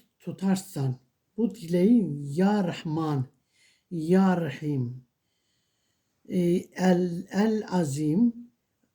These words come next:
El Halik, El Gafur" ve bunu yaparsan gerçekten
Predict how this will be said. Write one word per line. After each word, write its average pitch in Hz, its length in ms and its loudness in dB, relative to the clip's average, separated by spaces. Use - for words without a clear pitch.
El 196 180 4
Halik, 170 720 -2
El 202 220 6
Gafur" 160 840 -4
ve 190 560 0
bunu 170 300 0
yaparsan 180 1160 -2
gerçekten 165 1000 -4